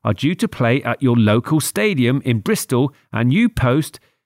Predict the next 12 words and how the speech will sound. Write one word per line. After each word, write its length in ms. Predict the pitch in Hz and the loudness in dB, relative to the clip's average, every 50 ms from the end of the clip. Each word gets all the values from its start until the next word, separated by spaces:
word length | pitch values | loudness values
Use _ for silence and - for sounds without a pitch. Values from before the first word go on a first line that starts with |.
| _ _ _ _ _ | _ _ _ _ _
"Check 300 | - - 196 208 - - | -4 -2 -2 0 0 0
out 160 | 240 240 202 | -2 -2 -2
this 160 | - 202 - - | -2 -4 -4 -2
fully 320 | - 151 143 127 135 139 | 0 2 2 4 4 2
equipped 340 | 131 - - 135 - - - | 2 0 -2 -4 -2 -2 -2
apartment 580 | 117 - - - 226 254 247 208 180 156 131 | -4 -2 -2 0 0 0 0 0 -2 -2 -2
available 520 | 120 104 123 117 110 110 107 104 131 135 120 | -2 0 0 2 2 2 2 2 0 0 0
for 140 | - 120 107 | 0 -2 -2
short-term 600 | - - 233 247 247 190 - - 143 127 113 110 | 0 0 2 2 2 0 0 0 0 2 2 2
lettings, 560 | 117 120 104 - - 135 135 135 135 - - _ _ _ _ - | 2 2 0 0 0 2 2 2 2 0 -4 _ _ _ _ -4
hashtag 600 | - 208 196 - - - 131 123 131 139 139 - _ _ _ _ _ _ - - | -4 -4 -4 -4 -6 -4 -2 0 0 0 -2 -6 _ _ _ _ _ _ -4 0
Liverpool, 600 | 120 160 165 196 - - 190 190 196 190 185 | 0 0 2 0 -2 0 2 2 2 2 0